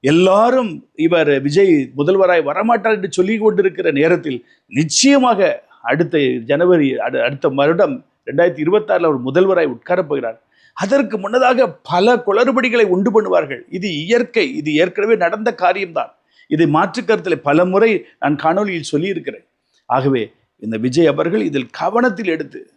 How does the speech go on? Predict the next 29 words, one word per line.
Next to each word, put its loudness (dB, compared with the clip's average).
அதிகமாக 0
அக்கறை 0
எடுக்க -2
வேண்டும் -2
என்று -6
நான் -14
கேட்டுக்கொள்கிறேன். -2
அஹ், -2
அந்த -2
ரசிகர்கள், -2
தொண்டர்கள், 0
நீங்க -6
எல்லாரும் 4
கவலைப்படாதீர்கள். -6
இறைவன் 0
ஒருவர் 0
இருக்கிறார், -4
நிச்சயமாக 2
உங்களுக்கு 0
ஒரு -2
பெரிய 2
வெற்றியை -2
கொடுப்பார். -4
நீங்கள் 2
அவரை -2
தாங்கி 2
ஏந்தி 2
சுமக்க -4
வேண்டும். -6